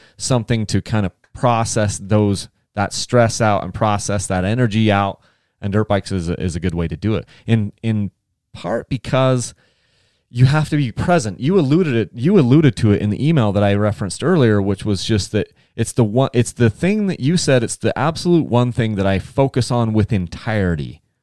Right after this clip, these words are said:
while I'm doing it." And I think what that makes us do is it, it forces us to be present. If you're actually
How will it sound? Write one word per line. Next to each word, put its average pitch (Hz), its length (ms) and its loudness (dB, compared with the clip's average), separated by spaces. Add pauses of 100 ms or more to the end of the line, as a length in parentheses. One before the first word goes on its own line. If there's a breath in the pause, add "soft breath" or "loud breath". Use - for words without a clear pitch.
(300)
while 104 220 0
I'm 90 200 -2
doing 85 300 0
it." 67 180 -12 (680)
And 117 220 -2 (180)
I 117 120 -2
think 240 360 -6
what 135 240 0
that 117 240 -2
makes 110 280 -4
us 98 160 -6
do 139 180 0
is 90 120 -2
it, - 140 -4
it 104 160 -4
forces 117 460 0
us 98 220 0
to 95 100 -4
be 87 140 -2
present. 85 640 -4 (220 soft breath)
If 104 140 0
you're 120 120 2
actually 143 580 0